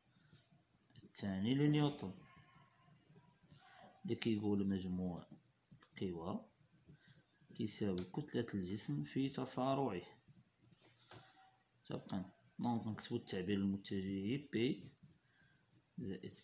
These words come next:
اف كتساوي ام ا. دونك نديرو بالاسقاط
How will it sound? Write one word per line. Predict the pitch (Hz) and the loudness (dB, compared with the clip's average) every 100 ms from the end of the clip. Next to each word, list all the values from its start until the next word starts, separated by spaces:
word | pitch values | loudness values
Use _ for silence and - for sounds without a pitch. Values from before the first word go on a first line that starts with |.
| - | -2
اف | 127 - - - - - | -2 -2 -12 -16 -18 -20
كتساوي | - - - 90 104 - 127 | -20 -12 -4 0 0 2 2
ام | |
ا. | 123 - - - - - _ _ - - - - _ _ _ - - _ _ _ _ _ - | 2 -2 -14 -20 -20 -20 _ _ -20 -20 -20 -20 _ _ _ -20 -20 _ _ _ _ _ -6
دونك | - 110 | 0 0
نديرو | 110 95 95 | 0 0 0
بالاسقاط | 95 - - - - 107 - - | -2 -4 -4 -6 -2 -2 -2 -8